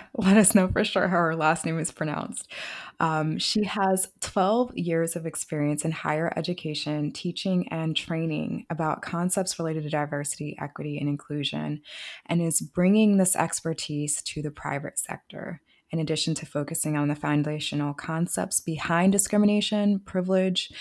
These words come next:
and inequity. She and her subject area experts also specialize in the specific areas of diversity, equity, inclusion, such as disability and anti-ableism.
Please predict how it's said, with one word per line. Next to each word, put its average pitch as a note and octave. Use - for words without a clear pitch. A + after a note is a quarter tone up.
and E3
inequity. D#3+
She -
and F#3
her F3+
subject D#3+
area D#3
experts -
also D#3
specialize D#3
in D#3
the D3
specific -
areas D#3+
of D3+
diversity, D#3
equity, D#3
inclusion, D3
such -
as D3
disability E3
and D#3+
anti-ableism. -